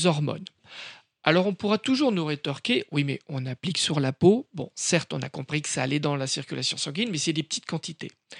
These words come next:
Oui, sauf que le problème, c'est que les hormones, pour être perturbées,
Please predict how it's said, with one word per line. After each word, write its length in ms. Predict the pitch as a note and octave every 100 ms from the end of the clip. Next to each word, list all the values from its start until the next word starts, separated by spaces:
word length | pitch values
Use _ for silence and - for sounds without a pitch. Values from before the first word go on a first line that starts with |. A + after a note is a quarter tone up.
| - - -
Oui, 160 | C#4+
sauf 380 | D4+ - A3+ -
que 220 | E3+ D#3 _ - - - - -
le 140 | A3
problème, 400 | - G#3 F#3+ A3+
c'est 160 | - G3
que 100 | G#3+
les 140 | A3
hormones, 340 | G3 E3 E3 D#3
pour 180 | F#3
être 120 | D3 -
perturbées, 640 | - - F#3 E3 G3